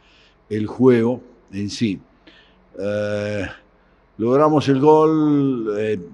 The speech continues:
estábamos a contrapié también con los cambios, ¿no? Con las sustituciones, porque tuvimos que hacer una con Moya que, que fue inmediata, entonces ya perdimos un tiempo, eh, hicimos otro cambio iniciando el, el, el segundo y ya quedamos,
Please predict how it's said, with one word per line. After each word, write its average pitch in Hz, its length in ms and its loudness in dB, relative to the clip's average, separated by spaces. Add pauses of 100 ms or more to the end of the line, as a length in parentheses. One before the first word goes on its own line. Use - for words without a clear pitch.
(220)
estábamos 123 800 -2 (340)
a 98 140 -8
contrapié 113 540 0
también 117 320 -2
con 110 120 -4
los 104 120 -8
cambios, 104 480 -2
¿no? 113 180 -10
Con 101 140 -12
las 90 100 -12
sustituciones, 104 680 -8
porque 92 180 -12
tuvimos 107 300 -12
que 107 60 -8
hacer 113 240 -10
una 117 160 -8
con 107 160 -10
Moya 120 320 -4
que, 90 180 -14 (1040)
que 92 100 -14
fue 110 140 -6
inmediata, 131 520 2
entonces 107 240 -4
ya 110 160 -2
perdimos 110 420 -4
un 123 160 -2
tiempo, 131 800 0 (480)
eh, 92 460 -10 (880)
hicimos 120 460 -4
otro 120 200 -4
cambio 127 280 0
iniciando 117 840 0
el, 101 200 -8
el, 101 160 -8
el 101 340 -10
segundo 135 420 -2
y 117 80 -2
ya 120 180 -2
quedamos, 117 600 -6